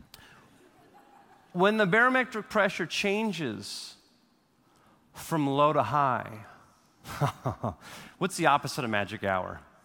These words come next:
Yeah, yeah. You, man, you're getting out of there at that point. You're leaving, right? And what happens in that moment, the fish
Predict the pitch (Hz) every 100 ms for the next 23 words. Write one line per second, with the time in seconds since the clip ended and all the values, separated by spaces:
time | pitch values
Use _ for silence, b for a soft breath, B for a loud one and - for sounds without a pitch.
0 | _ _ _ _ _ _ _ _ _ _
1 | 127 127 _ _ _ _ _ _ _ _
2 | _ _ - 143 147 117 117 107 101 -
3 | 117 120 104 101 117 120 104 98 113 98
4 | 95 95 107 95 101 98 113 110 117 95
5 | 92 101 127 B B B B - 151 156
6 | 185 143 220 254 190 160 156 175 165 170
7 | 185 262 285 123 123 170 165 - 285 330
8 | 185 - - -